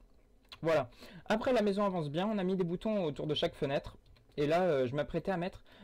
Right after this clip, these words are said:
des, euh, des escaliers au, sur les coins comme ça. Enfin, sur les coins des fenêtres. Et,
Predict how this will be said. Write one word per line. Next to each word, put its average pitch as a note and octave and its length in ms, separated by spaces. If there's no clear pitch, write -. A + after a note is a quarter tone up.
des, C#3+ 240
euh, C#3 180
des D#3+ 220
escaliers F#3 560
au, C3 640
sur D3+ 220
les C3+ 100
coins D3+ 160
comme C3+ 160
ça. - 180
Enfin, B2 240
sur D3 140
les C#3 100
coins D3+ 120
des C3 80
fenêtres. - 320
Et, F3 60